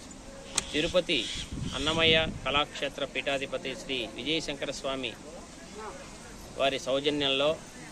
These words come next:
ఒంటిమిట్టలో శ్రీ కోదండరామస్వామి దేవస్థానంలో గత రెండు సంవత్సరాల నుంచి భజన కార్యక్రమాలు, ముఖ్యంగా తాళం భజన, కోలాటం, చెక్క భజన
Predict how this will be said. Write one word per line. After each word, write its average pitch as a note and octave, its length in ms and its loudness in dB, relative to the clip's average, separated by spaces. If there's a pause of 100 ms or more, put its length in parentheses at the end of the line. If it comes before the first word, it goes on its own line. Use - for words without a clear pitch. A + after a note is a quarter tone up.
(360)
ఒంటిమిట్టలో C#3+ 760 6 (680)
శ్రీ D3 140 2
కోదండరామస్వామి D3 840 2
దేవస్థానంలో C3 760 0 (420)
గత D3 120 4
రెండు D3+ 280 6
సంవత్సరాల D#3+ 600 4
నుంచి D3 500 0 (540)
భజన D#3 240 4
కార్యక్రమాలు, D3+ 760 4 (560)
ముఖ్యంగా D3+ 420 2
తాళం D3 360 2
భజన, C#3+ 420 0 (300)
కోలాటం, C#3 520 2 (300)
చెక్క C3+ 160 -2
భజన C#3 420 0